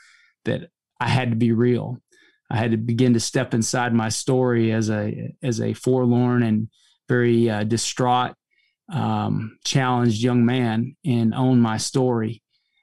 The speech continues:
uh, because the world ultimately wants to define us by what we do. But I realized in that moment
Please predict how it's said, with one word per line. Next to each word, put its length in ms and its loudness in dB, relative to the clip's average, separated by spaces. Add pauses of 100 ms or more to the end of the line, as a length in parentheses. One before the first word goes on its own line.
(160)
uh, 360 -4
because 460 -2
the 100 -2
world 560 0
ultimately 400 -2
wants 320 0
to 220 -2 (1000)
define 460 0
us 140 0
by 260 -2 (260)
what 280 0
we 140 2
do. 540 2 (500)
But 160 0
I 60 0
realized 840 2
in 200 4
that 180 0
moment 480 2